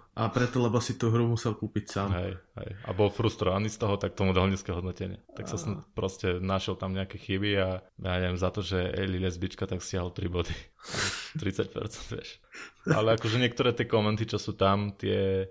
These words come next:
Speaker 2: tie dôvody toho znižovania hodnotenia na nula percent sú fakt smiešne, lebo ty, keď chceš hodnotiť hru, tak musíš hodnotiť grafiku, gameplay,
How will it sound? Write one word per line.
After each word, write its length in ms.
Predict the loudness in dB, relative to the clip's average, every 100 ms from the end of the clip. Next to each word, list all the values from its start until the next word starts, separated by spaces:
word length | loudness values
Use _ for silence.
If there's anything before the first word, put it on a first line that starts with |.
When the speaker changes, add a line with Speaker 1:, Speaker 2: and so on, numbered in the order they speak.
| -8
Speaker 2:
tie 160 | -6 -2
dôvody 560 | 4 8 8 8 4
toho 460 | 2 2 4 2 2
znižovania 880 | 0 0 2 4 4 2 0 -2 -6 -12 -12
hodnotenia 540 | -4 -2 -2 -2 -2 0
na 100 | 0
nula 300 | 2 4 4
percent 560 | 4 2 2 0 -2 -10
sú 160 | -10 -8
fakt 300 | 0 0 0
smiešne, 500 | -4 0 2 0 -2
lebo 540 | -2 0 0 -2 -6 -10
ty, 140 | -8
keď 200 | -2 -2
chceš 260 | 0 -4 2
hodnotiť 400 | 4 4 0 -2
hru, 180 | 0 0
tak 160 | 0 0
musíš 320 | -2 -6 -8
hodnotiť 240 | -8 -10 -10
grafiku, 800 | -2 0 -2 -6 -4 -4 -4 -8
gameplay, 720 | 0 2 2 0 0 0 -2